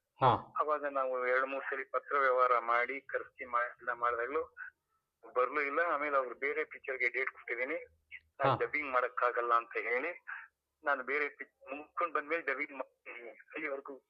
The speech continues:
Speaker 2: ನಮ್ಗೆ ಬರಲ್ಲ ಅಂತ ಹೇಳ್ಬಿಡಿದ್ರು.
Speaker 1: ಸರ್.
Speaker 2: ಅರ್ಥ ಆಯ್ತಾ ನಿಮ್ಗೆ?
Speaker 1: ಇಲ್ಲ, ವಾಯ್ಸ್ ಬ್ರೇಕ್ ಆಯ್ತು. ಈಗ ಒಂದ್ ಸ್ವಲ್ಪ ವಾಯ್ಸ್ ಬ್ರೇಕ್ ಆಯ್ತು. ಆವಾಗ ಏನ್ ಮಾಡಿದ್ರಿ ಸರ್ ಅವಾಗ?
Speaker 2: ಅವಾಗ ಬ್ಯಾನ್ ಮಾಡಿದ್ವಿ ಅವ್ರನ್ನ.
Speaker 1: ಹಾ, ಹಾ, ಹಾ, ಹಾ, ಹಾ.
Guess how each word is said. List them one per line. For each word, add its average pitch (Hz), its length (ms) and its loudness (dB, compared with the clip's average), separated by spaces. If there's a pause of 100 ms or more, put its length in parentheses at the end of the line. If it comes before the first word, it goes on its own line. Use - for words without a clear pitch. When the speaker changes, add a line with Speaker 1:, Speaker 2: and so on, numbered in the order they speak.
Speaker 2:
ನಮ್ಗೆ 123 260 -10 (580)
ಬರಲ್ಲ 139 180 6
ಅಂತ 139 160 6
ಹೇಳ್ಬಿಡಿದ್ರು. 110 600 -6 (1000)
Speaker 1:
ಸರ್. 143 220 8
Speaker 2:
ಅರ್ಥ - 160 2
ಆಯ್ತಾ 139 180 0
ನಿಮ್ಗೆ? 110 440 -2
Speaker 1:
ಇಲ್ಲ, 165 120 8
ವಾಯ್ಸ್ 160 260 12
ಬ್ರೇಕ್ 147 240 12
ಆಯ್ತು. 123 180 8
ಈಗ 127 120 8
ಒಂದ್ 139 120 8
ಸ್ವಲ್ಪ 175 240 12
ವಾಯ್ಸ್ 135 260 12
ಬ್ರೇಕ್ 127 200 8
ಆಯ್ತು. 165 360 6
ಆವಾಗ 156 360 8
ಏನ್ 160 120 10
ಮಾಡಿದ್ರಿ 147 280 4
ಸರ್ 156 120 8
ಅವಾಗ? 156 200 10 (1200)
Speaker 2:
ಅವಾಗ 190 280 6 (120)
ಬ್ಯಾನ್ 170 220 6
ಮಾಡಿದ್ವಿ 123 260 6
ಅವ್ರನ್ನ. 98 220 -4 (200)
Speaker 1:
ಹಾ, 151 140 12
ಹಾ, 123 160 10
ಹಾ, 107 140 2
ಹಾ, 95 160 -6
ಹಾ. 92 300 -14